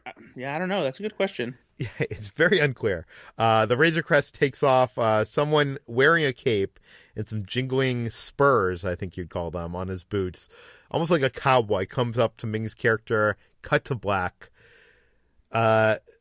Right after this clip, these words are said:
Speaker 2: so the question here is, is she dead? Like, I think she's dead, right?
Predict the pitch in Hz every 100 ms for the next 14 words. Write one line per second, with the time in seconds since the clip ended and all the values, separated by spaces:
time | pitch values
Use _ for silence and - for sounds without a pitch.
0 | _ - 156 - 220 220 170 160 143 127
1 | 127 110 _ 185 196 - 151 110 - -
2 | _ _ - 123 180 233 170 135 101 80
3 | 87 - 87 110 151